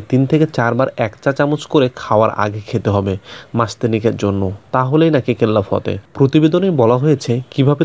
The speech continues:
তৈরি করতে হবে চুল কালো রাখার সেই মিরাকেল ড্রিঙ্ক। উপকরণ:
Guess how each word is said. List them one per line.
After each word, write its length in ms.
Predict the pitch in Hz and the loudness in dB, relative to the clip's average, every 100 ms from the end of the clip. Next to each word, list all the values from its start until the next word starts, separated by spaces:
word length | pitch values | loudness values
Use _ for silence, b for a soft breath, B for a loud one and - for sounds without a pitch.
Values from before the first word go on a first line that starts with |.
| - | 2
তৈরি 220 | 120 113 | 4 4
করতে 280 | 123 156 165 | 2 0 2
হবে 200 | 131 107 104 | 2 2 2
চুল 160 | 120 113 | 2 0
কালো 200 | - 110 | 0 0
রাখার 260 | 135 139 - | 0 -4 -6
সেই 120 | - 117 | -2 2
মিরাকেল 400 | 107 107 113 107 95 | 4 2 2 -2 2
ড্রিঙ্ক। 300 | 107 101 98 - | 2 2 -4 -2
উপকরণ: 480 | 131 123 - 104 98 | 0 0 2 2 2